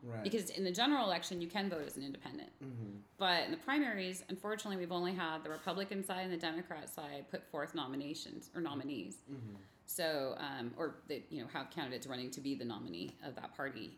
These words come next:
Speaker 2: And
Speaker 1: Mm.
Speaker 2: so, yeah, a lot of people, I mean, thankfully, California has a great registration.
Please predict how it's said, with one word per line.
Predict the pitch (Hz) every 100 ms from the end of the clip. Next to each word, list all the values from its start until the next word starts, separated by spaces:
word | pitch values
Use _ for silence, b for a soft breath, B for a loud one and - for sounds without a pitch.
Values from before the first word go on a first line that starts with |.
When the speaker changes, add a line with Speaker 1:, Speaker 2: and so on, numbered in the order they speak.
| -
Speaker 2:
And | 139 143
Speaker 1:
Mm. |
Speaker 2:
so, | - 143 135 135 120 120
yeah, | 123 156 123 123 - -
a |
lot | 139 151 175
of |
people, | 190 156
I | 170
mean, | 175 170 B B B B
thankfully, | 220 220 277 262
California | 214 175 185 226 302
has | 277 196 170 160 156 -
a | 151 151
great | 170 170 160
registration. | 180 175 - 147 175 - 160 160